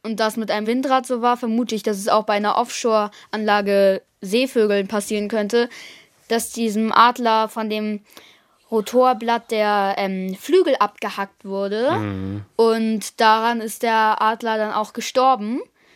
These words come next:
Speaker 2: Mhm.
Speaker 1: Äh, und dann stand da auch, dass das schon öfters passiert war.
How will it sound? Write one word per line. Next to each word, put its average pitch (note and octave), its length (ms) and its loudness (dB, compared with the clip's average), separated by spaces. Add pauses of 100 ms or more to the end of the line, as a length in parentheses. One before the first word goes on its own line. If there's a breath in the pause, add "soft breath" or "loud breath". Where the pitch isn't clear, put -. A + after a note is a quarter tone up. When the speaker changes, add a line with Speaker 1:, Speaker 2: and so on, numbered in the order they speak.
(140 soft breath)
Speaker 2:
Mhm. G2+ 260 -8
Speaker 1:
Äh, A3 240 2
und A3+ 540 0
dann A#3 160 -2
stand A#3+ 300 -2
da - 80 4
auch, A#3 100 0
dass B3 140 -6
das A#3 200 -4
schon A3+ 180 -4
öfters B3+ 360 2
passiert G3+ 560 -4
war. A3+ 360 2